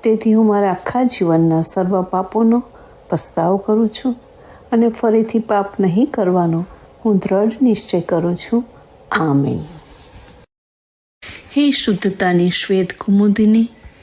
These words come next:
ગરીબાઈના ઉત્તમ નમૂના, દીનતાની ખરી આરસી,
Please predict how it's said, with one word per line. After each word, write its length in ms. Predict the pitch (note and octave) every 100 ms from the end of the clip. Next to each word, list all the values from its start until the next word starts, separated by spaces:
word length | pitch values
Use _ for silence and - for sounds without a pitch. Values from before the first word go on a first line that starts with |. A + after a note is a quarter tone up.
| - - - -
ગરીબાઈના 760 | G#3 A3+ A#3+ A3 G#3+ A3 A3 - -
ઉત્તમ 400 | A3+ - - C#4+
નમૂના, 680 | G#3 D#3+ D3+ D3 D3+ D#3 D#3+ - _ - - - - _ _
દીનતાની 760 | A3 A3+ B3 C4+ C4 A#3+ A#3+ A#3+
ખરી 320 | - A#3 D#4
આરસી, 720 | E4+ F#3+ E3+ E3 - E3 E3+